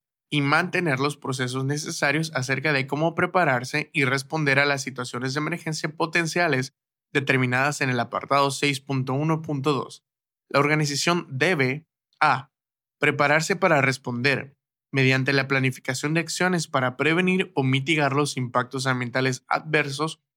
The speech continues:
provocados por situaciones de emergencia. B. Responder a situaciones de emergencia reales. C.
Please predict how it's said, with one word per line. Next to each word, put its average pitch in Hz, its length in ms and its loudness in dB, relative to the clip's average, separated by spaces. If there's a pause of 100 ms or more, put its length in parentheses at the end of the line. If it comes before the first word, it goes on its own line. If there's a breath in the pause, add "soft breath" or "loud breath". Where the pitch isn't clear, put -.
(120)
provocados 139 580 2
por 143 200 -4
situaciones 139 500 0
de 156 60 2
emergencia. 139 640 -2 (360)
B. 135 440 0 (520)
Responder 131 600 2
a 165 60 2
situaciones 175 520 0
de 170 60 0
emergencia 135 520 0
reales. 131 640 0 (420)
C. 165 420 0